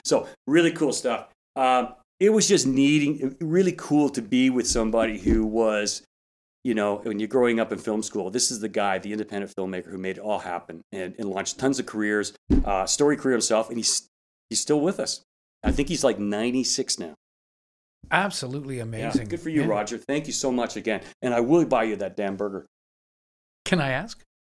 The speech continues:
Speaker 2: what is the burger place?
Speaker 1: I, I, and I don't remember the name of it. I just always remember the decor, and it looked like futuristic fifties, so you can imagine me. It looked like a spaceship, so that intrigued me. Anything shiny, right?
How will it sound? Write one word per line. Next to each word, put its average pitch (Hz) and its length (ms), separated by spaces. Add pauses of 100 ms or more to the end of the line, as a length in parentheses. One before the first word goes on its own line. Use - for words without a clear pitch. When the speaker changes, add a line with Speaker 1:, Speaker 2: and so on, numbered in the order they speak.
(120)
Speaker 2:
what 202 280
is 196 220
the 170 100
burger 175 340
place? - 500 (560)
Speaker 1:
I, 226 300 (580)
I, 170 160 (120)
and 151 140
I 143 80
don't 233 240
remember 302 240
the 247 80
name 170 340
of 117 160
it. - 160
I 135 100
just 175 280
always 190 320
remember 180 240
the 139 100
decor, 117 600
and 117 120
it 127 60
looked 143 200
like 156 200
futuristic 143 680
fifties, 120 420
so 123 80
you 120 160
can 120 180
imagine 123 380
me. 104 260
It 110 60
looked 127 240
like 120 180
a 104 40
spaceship, 110 460
so 101 200
that 113 220
intrigued 98 320
me. 98 80
Anything 107 240
shiny, 101 360
right? 92 220